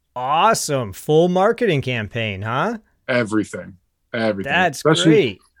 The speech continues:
Speaker 2: especially because of the barbecue fest being such a big staple of the summer for Mohegan Sun. The fact that we landed the same weekend by accident, 'cause we announced ours way before they announced it for, uh, for the barbecue fest. Um,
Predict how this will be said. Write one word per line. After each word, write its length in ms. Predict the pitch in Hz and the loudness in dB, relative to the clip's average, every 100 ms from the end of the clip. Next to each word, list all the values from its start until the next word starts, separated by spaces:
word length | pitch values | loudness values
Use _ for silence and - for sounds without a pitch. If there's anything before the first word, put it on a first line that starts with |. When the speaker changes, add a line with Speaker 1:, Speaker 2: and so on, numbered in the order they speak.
| - | -6
Speaker 2:
especially 380 | 131 165 165 196 | -2 0 2 0
because 420 | 180 - 156 147 | -2 0 0 0
of 240 | - 131 113 | -2 -4 -4
the 160 | 120 | -6
barbecue 560 | 104 113 131 135 - 110 | 0 2 2 0 -6 -10
fest 400 | - 101 101 - | -8 -8 -8 -8
being 260 | 113 107 107 | -8 -8 -8
such 420 | - - 120 - | -6 -4 -4 -4
a 120 | 117 92 - | -6 -6 -6
big 320 | - 110 117 - | 0 2 0 -4
staple 800 | - - 107 110 101 92 92 | -6 -2 0 0 -4 -6 -6
of 120 | 101 98 | -8 -8
the 100 | 98 | -6
summer 500 | - 110 104 90 85 | -2 -2 -2 -6 -8
for 120 | - | -8
Mohegan 500 | 101 90 101 107 101 | -6 -4 -2 -4 -6
Sun. 380 | 85 98 101 147 - _ _ _ _ | -10 -8 -8 -8 -12 _ _ _ _
The 80 | 113 | -6
fact 340 | - 120 135 - | -2 0 0 0
that 120 | 131 | 0
we 160 | 110 117 | 2 2
landed 480 | 107 107 113 107 | 0 0 -2 -4
the 80 | 95 | -4
same 340 | 92 - 110 104 | -6 -4 -4 -4
weekend 400 | 104 104 101 90 | -6 -4 -4 -4
by 140 | 95 | -4
accident, 380 | 92 107 - 95 | -4 -6 -8 -10
'cause 120 | 101 | -4
we 120 | 120 170 | 0 0
announced 400 | 131 113 101 - | 2 0 0 2
ours 440 | 117 104 - - - | 2 0 -8 -20 -6
way 260 | 104 131 131 | 0 2 2
before 360 | 107 - 101 | -2 -2 -2
they 140 | 95 98 | -2 -4
announced 420 | 98 98 98 - | -4 -6 -6 -8
it 180 | 98 - | -10 -10
for, 540 | - 110 98 90 98 _ _ _ _ _ | 0 0 0 -6 -14 _ _ _ _ _
uh, 300 | 104 92 90 | -6 -6 -8
for 100 | - | -2
the 60 | 110 | 0
barbecue 400 | 101 107 104 101 | 2 2 0 -6
fest. 420 | - 85 82 - _ | -6 -6 -6 -10 _
Um, 400 | 120 98 90 90 | -8 -8 -10 -18